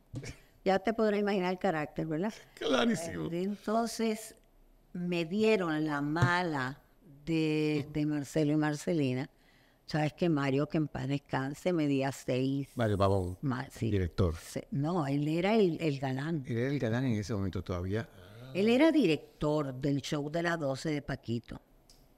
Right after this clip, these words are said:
Speaker 1: Pero estaba haciendo esa novela con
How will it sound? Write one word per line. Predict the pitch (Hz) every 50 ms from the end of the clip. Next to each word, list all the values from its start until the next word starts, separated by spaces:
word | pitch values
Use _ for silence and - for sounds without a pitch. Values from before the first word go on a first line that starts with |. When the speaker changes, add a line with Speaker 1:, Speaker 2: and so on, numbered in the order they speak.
| _ _ - - - - - - _ - - _ _ _ _
Speaker 1:
Pero | - 202 202 208 214 190 185 165 156 170 - - - - - -
estaba | 165 151 135 - - - 156 151 151 151
haciendo | 156 151 - 160 156 156 156 151
esa | 156 151 - 165 165
novela | 160 156 151 151 147 143 135 123 123 127 123 120 120 - _ _ _ _ _ _ _ _ _ _ _ _ _ - 131 - - - - - _ _ _ _ _ _ _ _ _ - - _ -
con | 180 175 180 180 180 180 180 175